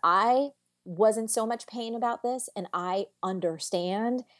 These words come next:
and can empathize with people who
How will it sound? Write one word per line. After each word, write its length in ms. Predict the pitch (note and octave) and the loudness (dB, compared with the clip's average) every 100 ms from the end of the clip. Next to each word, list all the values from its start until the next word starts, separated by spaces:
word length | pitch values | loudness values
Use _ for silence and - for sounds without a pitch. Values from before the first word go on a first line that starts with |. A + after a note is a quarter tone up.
| _ _ F#3 | _ _ -2
and 340 | F3 D#3+ E3+ | 0 -2 -6
can 180 | - F3+ - | -10 -10 -4
empathize 720 | F#3+ G3+ G#3 G#3 G#3 G#3+ F3+ | 0 0 2 4 4 2 0
with 140 | F3+ | -6
people 420 | - F#3 F#3+ F3+ - | -4 2 4 4 2
who 120 | F3 | -4